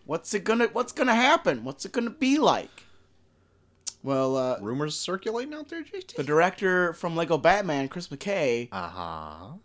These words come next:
Speaker 1: came out and said that the premise for the Lego Movie two right now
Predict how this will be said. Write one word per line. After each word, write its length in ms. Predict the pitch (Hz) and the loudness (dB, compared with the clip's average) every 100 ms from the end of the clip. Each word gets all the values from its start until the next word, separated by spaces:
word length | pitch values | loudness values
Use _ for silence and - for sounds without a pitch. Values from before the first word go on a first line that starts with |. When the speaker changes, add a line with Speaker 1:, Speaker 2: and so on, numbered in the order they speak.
| _ | _
Speaker 1:
came 220 | 131 127 | -10 -6
out 100 | 127 | -6
and 120 | 110 | -6
said 320 | - 135 123 110 | -6 -6 -4 -4
that 520 | 120 120 - - - _ _ _ _ _ | -4 -4 -6 -10 -10 _ _ _ _ _
the 200 | 151 147 - _ _ _ _ | -4 -4 -8 _ _ _ _
premise 580 | - 208 226 226 - - - | 2 6 6 4 0 -6 -12
for 280 | - 170 165 | 0 4 4
the 140 | 156 160 | 4 4
Lego 260 | 180 185 | 4 4
Movie 240 | 185 180 180 | 2 2 0
two 300 | - 190 175 | 0 2 4
right 240 | 175 196 | 6 6
now 560 | 185 202 165 143 139 | 6 6 6 2 0